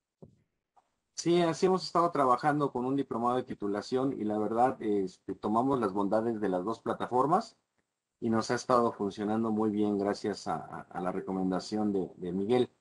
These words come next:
Eh, Miguel, muy buena presentación. ¿Qué me recomendarías para desarrollar un tema de tesis relacionado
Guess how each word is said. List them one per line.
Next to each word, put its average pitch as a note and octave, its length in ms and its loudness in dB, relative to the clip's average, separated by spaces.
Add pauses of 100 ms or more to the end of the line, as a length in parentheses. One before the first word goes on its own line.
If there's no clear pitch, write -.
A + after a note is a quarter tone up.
(540)
Eh, C3 320 6
Miguel, D#3 380 8
muy F#3+ 180 10
buena F3+ 260 6
presentación. C3+ 880 -2
¿Qué F#3 100 0
me A3 100 -2
recomendarías C#3 720 -2
para A#2+ 260 0
desarrollar A#2+ 600 -2
un D3 100 -4
tema C#3 260 -4
de A2 120 -4
tesis C3 440 -2
relacionado B2 1160 0